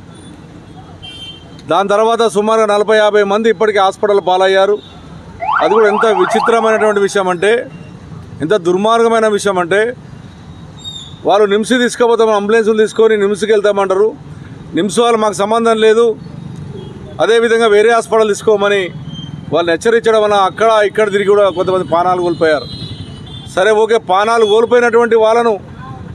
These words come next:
వాళ్ళ ఇంటికి చేర్చే బాధ్యత ప్రభుత్వం మీద ఉంది. అయినప్పటికీ కూడా వాళ్ళు కనీసం ఒక అంబులెన్స్ అరేంజ్ చేయకుండా, ఒక డీసీఎం అరేంజ్ చేయకుండా చనిపోయినటువంటి వాళ్ళను ఈడ దొరికితే పడేసి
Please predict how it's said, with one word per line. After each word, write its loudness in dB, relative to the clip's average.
వాళ్ళ 2
ఇంటికి 0
చేర్చే 0
బాధ్యత 0
ప్రభుత్వం 0
మీద 4
ఉంది. 2
అయినప్పటికీ 0
కూడా 4
వాళ్ళు 4
కనీసం 0
ఒక 0
అంబులెన్స్ 0
అరేంజ్ 2
చేయకుండా, 2
ఒక -2
డీసీఎం 0
అరేంజ్ 2
చేయకుండా 2
చనిపోయినటువంటి 2
వాళ్ళను 2
ఈడ 4
దొరికితే 2
పడేసి 2